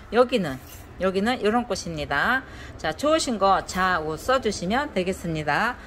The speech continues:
요 아이도 동일합니다. 두 개, 이, 아, <laughs> 개당 이만 원, 세 개 육만 원입니다. 자, 다음 보실게요. 요번 아이는요, 뚱딴지,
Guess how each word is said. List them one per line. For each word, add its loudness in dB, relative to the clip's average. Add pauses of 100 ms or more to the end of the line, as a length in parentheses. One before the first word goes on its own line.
(280)
요 8
아이도 6
동일합니다. 2 (100)
두 0
개, 4
이, -2
아, 0 (320)
<laughs> -20
개당 4
이만 2
원, -2
세 0
개 2
육만 -2
원입니다. -2 (400)
자, 6
다음 4
보실게요. 4
요번 2
아이는요, 4
뚱딴지, 2